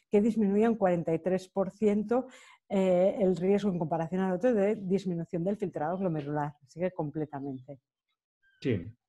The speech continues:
Speaker 2: en efecto, eh, estamos, eh, disociando el beneficio cardiovascular renal del control de la glucemia. Obviamente, un paciente con filtrado bajo, eh, no vamos a bajar la glucemia en exceso, pero vamos a, a, a retrasar la progresión, como muy bien dices.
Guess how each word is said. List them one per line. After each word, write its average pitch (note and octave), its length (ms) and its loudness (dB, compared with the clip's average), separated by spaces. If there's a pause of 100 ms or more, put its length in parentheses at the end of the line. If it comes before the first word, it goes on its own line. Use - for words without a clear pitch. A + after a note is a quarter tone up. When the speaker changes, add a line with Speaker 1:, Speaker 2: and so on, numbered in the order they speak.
Speaker 2:
en G#2 140 -2
efecto, B2 600 0 (260)
eh, A#2 300 4
estamos, A#2 380 0
eh, B2 340 2
disociando B2+ 440 0
el C3+ 60 2
beneficio A#2+ 440 0
cardiovascular B2+ 640 2
renal C3+ 380 2 (260)
del A2+ 100 0
control A2+ 300 0
de A#2 60 4
la G#2+ 100 4
glucemia. A#2 480 0
Obviamente, B2 380 0
un G#2+ 40 -4
paciente A2+ 320 -2
con A2+ 140 -2
filtrado A#2+ 300 0
bajo, C#3+ 340 0 (240)
eh, A2+ 240 2
no B2 100 2
vamos C#3 280 -2
a A2 40 2
bajar G#2+ 240 0
la G#2+ 80 2
glucemia G2+ 380 -4
en F#2+ 60 -2
exceso, - 340 -6
pero G2+ 120 -2
vamos A#2 280 -2
a, A2 200 0 (280)
a, G#2+ 400 -4
a G#2 80 -4
retrasar G2 380 -6
la F2+ 120 -6
progresión, G2+ 320 -6
como A2+ 220 -4
muy G#2+ 240 -2
bien F#2 160 -4
dices. - 360 -10